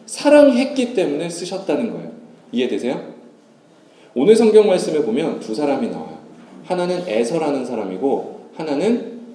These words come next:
야곱이라는 사람이에요. 에서가 형이고 야곱이 동생입니다. 근데 얘네가 지금 뭐 하고 있냐면 엄마 뱃속에 들어있어요.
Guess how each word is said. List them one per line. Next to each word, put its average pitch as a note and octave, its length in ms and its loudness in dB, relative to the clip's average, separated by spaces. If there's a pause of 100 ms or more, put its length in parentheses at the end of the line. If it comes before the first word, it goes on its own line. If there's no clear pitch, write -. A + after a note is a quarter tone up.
(180)
야곱이라는 G#2 720 4
사람이에요. G#2+ 720 -6 (160)
에서가 D3+ 400 0
형이고 D#3+ 460 0
야곱이 C3 360 -2
동생입니다. A#2 560 -4 (560)
근데 G#3 340 6
얘네가 F#3 460 2
지금 C3 420 -2
뭐 A#2+ 160 4
하고 C#3+ 120 2
있냐면 B2 280 0
엄마 C3+ 320 -2
뱃속에 E3 400 2
들어있어요. A2+ 540 0